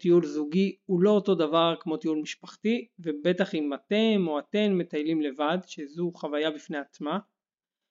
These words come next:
מה תחומי העניין שלכם, אם אתם בקטע של טבע למשל, או יותר טיפוסים עירוניים, והדבר הכי הכי חשוב, כמה זמן יש לכם לטיול.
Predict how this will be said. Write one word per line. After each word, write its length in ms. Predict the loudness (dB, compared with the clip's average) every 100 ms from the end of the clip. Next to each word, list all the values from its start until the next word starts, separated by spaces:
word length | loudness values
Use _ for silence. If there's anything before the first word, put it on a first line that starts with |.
| _ -2
מה 120 | 0
תחומי 280 | 0 0 2
העניין 380 | 4 4 4
שלכם, 520 | 4 2 2 2 2 2 -4
אם 80 | -6
אתם 180 | -4 -6
בקטע 300 | -4 -4 -4
של 140 | -8 -12 -6
טבע 240 | -2 2 4
למשל, 520 | 2 2 0 0 -2
או 60 |
יותר 280 | -4 -2 -4
טיפוסים 440 | -4 -10 -10 -4 -4
עירוניים, 640 | -2 -2 2 2 2 0 -8 _ _ -8
והדבר 420 | -4 0 2 0 -6
הכי 220 | -10 -4 -2
הכי 220 | -2 -6
חשוב, 480 | -8 -2 0 0 -6 _
כמה 240 | -2 0 0
זמן 320 | 2 2 0
יש 160 | -2 -6
לכם 240 | -6 -6
לטיול. 360 | -8 -8 -10